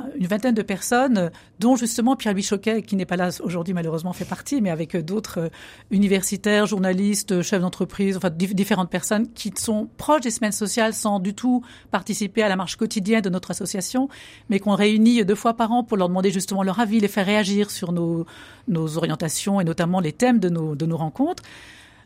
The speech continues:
Euh, ce thème écologie et radicalité a suscité un débat comme jamais on en avait eu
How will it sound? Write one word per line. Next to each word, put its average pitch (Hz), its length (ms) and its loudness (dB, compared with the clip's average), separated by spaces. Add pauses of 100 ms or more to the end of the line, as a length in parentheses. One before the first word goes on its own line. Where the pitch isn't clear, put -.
(140)
Euh, 185 160 4 (160)
ce - 160 -2
thème 226 460 2 (100)
écologie 240 800 2
et 262 120 4
radicalité 196 680 0 (100)
a 196 100 -2
suscité 220 440 -2
un 185 120 0
débat 214 580 0 (100)
comme 196 300 0
jamais 220 480 4
on 202 80 2
en 190 100 2
avait 185 320 0
eu 269 220 2